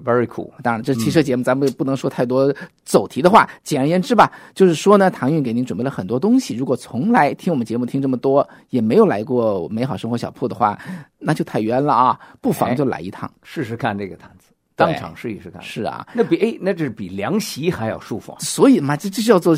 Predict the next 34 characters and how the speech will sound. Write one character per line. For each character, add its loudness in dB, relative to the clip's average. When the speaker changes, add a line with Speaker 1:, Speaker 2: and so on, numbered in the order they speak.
Speaker 2:
高 10
科 2
技 -2
凉 -6
席 -14
嘛。 -10
Speaker 1:
哦。 -2
Speaker 2:
没 2
有 8
竹 -2
子 -2
的 2
凉 -10
席。 -16
Speaker 1:
也 -2
没 0
有 0
那 -4
个 -8
什 -12
么， -8
那 -6
个 -6
芋 -6
头 -2
块 2
儿 2
的 -12
那 -8
种 -14
啊， -18
Speaker 2:
对。 -6
Speaker 1:
那 -10
个。 -14